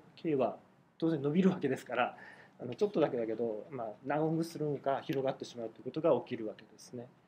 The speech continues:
それから、三番目にはさっき言った、あの、濃縮効果ですけど、あの、直線的な関係ないわけですから、濃縮効果以上に一番と二番が効いているということがお分かりいただけると思います。で、どっちが効いているかっていうのは条件次第ですね。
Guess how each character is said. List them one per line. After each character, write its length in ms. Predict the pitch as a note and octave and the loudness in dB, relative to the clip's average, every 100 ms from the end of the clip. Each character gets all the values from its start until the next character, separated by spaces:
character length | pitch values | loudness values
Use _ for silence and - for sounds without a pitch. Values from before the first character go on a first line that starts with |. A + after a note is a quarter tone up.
| _ _ _ _ - | _ _ _ _ -4
そ 40 | |
れ 60 | F#3 | 2
か 80 | |
ら、 200 | F#3 E3+ - - _ | 4 4 -2 -18 _
三 220 | - F#3+ | 2 4
番 160 | G#3 B3 | 6 6
目 80 | C#4 | 4
に 60 | |
は 60 | E3+ | 2
さ 100 | E3+ | 0
っ 80 | D#3+ | -2
き 140 | B2 | -8
言 0 | |
っ 20 | - A#2+ A2+ - | -8 -2 -2 -2
た、 60 | |
あ 40 | C3 | -8
の、 220 | G#2 G#2 G2 A2+ | -8 -10 -12 -2
濃 160 | C3+ | 0
縮 220 | C#3 - C#3+ | 0 -2 2
効 160 | D3 | 2
果 100 | C3+ | 4
で 80 | G#2+ | -2
す 100 | - | -6
け 80 | A2+ | -6
ど、 140 | A#2+ - - - _ - | -6 -8 -18 -20 _ -4
あ 80 | C3+ | -2
の、 260 | A2+ A2+ - - - - - | -2 -6 -10 -18 -20 -8 -4
直 120 | E3+ | 2
線 140 | G#3 | 4
的 120 | G3 | 6
な 80 | G3+ | 4
関 160 | G3 F#3+ | 6 4
係 80 | F#3 | 6
な 100 | F#3+ | 8
い 40 | |
わ 80 | F#3 | 6
け 80 | B2+ | 4
で 80 | |
す 60 | A#2 | 0
か 80 | C3 | 0
ら、 80 | B2 | 2
濃 160 | D3 | 0
縮 180 | E3 - | -2 -2
効 160 | D3+ F3 | 0 2
果 100 | C#3 | 4
以 60 | |
上 140 | D3 D#3+ | 2 0
に 80 | C3 | -2
一 140 | - | 0
番 120 | E3 | 0
と 80 | - | 0
二 80 | C#3 | 0
番 160 | C#3+ | 0
が 60 | A#2 | -2
効 60 | - | -6
い 80 | C3 | -2
て 80 | C#3+ | -2
い 60 | |
る 80 | D3 | 0
と 100 | - | -4
い 20 | |
う 20 | B2+ | -4
こ 80 | |
と 100 | - | 0
が 240 | F3 D3 - - - | 2 2 0 -12 -2
お 80 | B2+ | 0
分 40 | |
か 100 | C3+ | 2
り 60 | C3 | 0
い 20 | |
た 100 | C3 | 0
だ 80 | B2+ | 0
け 100 | D3 | -2
る 60 | - | -6
と 80 | |
思 80 | G#2 | -8
い 40 | - | -12
ま 40 | |
す。 100 | - - - | -20 -14 -2
で、 180 | E3 - - - - | 0 -2 -14 -20 -2
ど 120 | G#3 | 0
っ 20 | C4+ | 2
ち 140 | C4+ | 6
が 100 | G#3 | 6
効 60 | - | 6
い 120 | F#3 | 4
て 80 | F#3+ | 4
い 20 | |
る 80 | G3 | 6
か 100 | G3 | 4
っ 40 | |
て 60 | F#3 | 4
い 20 | |
う 40 | G3 | 4
の 40 | |
は 60 | C#3 | 4
条 120 | C3 | 0
件 140 | D3 | -2
次 80 | D3 | 0
第 100 | B2 | -2
で 60 | - | -4
す 80 | |
ね。 80 | A2 | -14